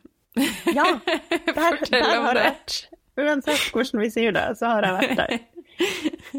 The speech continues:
Speaker 1: Ja, og der var det altså så vinter, eh, at jeg kan ikke huske sist jeg har vært med på så mye vinter.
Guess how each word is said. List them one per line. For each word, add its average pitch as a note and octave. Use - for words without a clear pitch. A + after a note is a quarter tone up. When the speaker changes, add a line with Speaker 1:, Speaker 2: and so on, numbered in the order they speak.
Speaker 1:
Ja, A3+
og A#3+
der D#4+
var C4
det A#3
altså G#3+
så C#4
vinter, G#3+
eh, A3+
at -
jeg G#3
kan B3
ikke A3
huske -
sist -
jeg -
har -
vært -
med G#3
på G3+
så G#3
mye A3+
vinter. B3